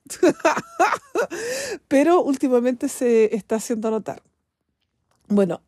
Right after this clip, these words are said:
amiguitos lindos, lo que yo quiero, bueno, eh, hoy me fueron a sacar, fue mi esposo, porque he llamado por teléfono al psiquiatra, al que yo veo, y no responde. Entonces fue mi esposo para sacarme hora,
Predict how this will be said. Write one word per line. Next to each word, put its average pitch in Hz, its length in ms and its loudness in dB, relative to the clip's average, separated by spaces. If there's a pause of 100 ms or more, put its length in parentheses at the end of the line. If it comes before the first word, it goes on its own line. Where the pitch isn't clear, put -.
(380)
amiguitos 214 640 0
lindos, 180 380 -10
lo 190 140 0
que 190 160 -4
yo 208 240 0
quiero, 262 600 -2 (300)
bueno, 190 340 -6 (140)
eh, 175 500 -10
hoy 208 220 2
me 240 100 0
fueron 220 360 -4
a 214 80 -4
sacar, 208 400 -6
fue - 180 -6
mi 202 80 -2
esposo, 233 380 -4
porque 202 260 -6
he 196 40 -2
llamado 185 320 -2
por 220 160 -4
teléfono 285 540 -6
al 294 100 -6
psiquiatra, 320 560 -6 (720)
al 220 140 -4
que 214 160 -2
yo 214 140 2
veo, 214 320 0 (1000)
y 220 320 0
no 220 160 2
responde. 226 640 -2
Entonces 226 580 -6
fue 233 180 -2
mi 233 100 2
esposo 294 540 -4
para 277 260 -2
sacarme 240 1200 -4
hora, 269 480 2